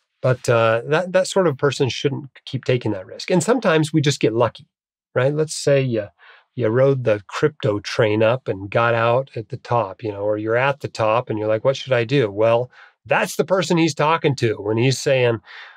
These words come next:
"When you've won the game, stop playing," right? You got five million bucks in Bitcoin. Man, sell four million of it and invest it in some sensible way so you don't lose it,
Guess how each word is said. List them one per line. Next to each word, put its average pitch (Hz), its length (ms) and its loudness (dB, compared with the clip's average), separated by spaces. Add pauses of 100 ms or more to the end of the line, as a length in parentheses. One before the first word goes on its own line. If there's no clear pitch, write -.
"When 131 160 2
you've 131 160 2
won 156 160 2
the 151 80 2
game, 139 240 2
stop 135 380 -2
playing," 127 480 -2 (280)
right? 120 300 2 (400)
You 127 80 -6
got 123 220 0
five 160 320 0
million 156 340 4
bucks 143 380 -2
in 113 160 0 (100)
Bitcoin. 95 600 -4 (140)
Man, 147 560 0
sell 202 500 0
four 202 280 0
million 175 460 2
of 107 160 0
it - 260 -4 (500)
and 143 140 2
invest 151 440 0
it 190 40 2
in 156 120 -2
some 180 240 0
sensible 165 680 0
way 170 320 2
so 147 160 -4
you 143 120 4
don't 147 220 2
lose 151 400 0
it, - 140 -10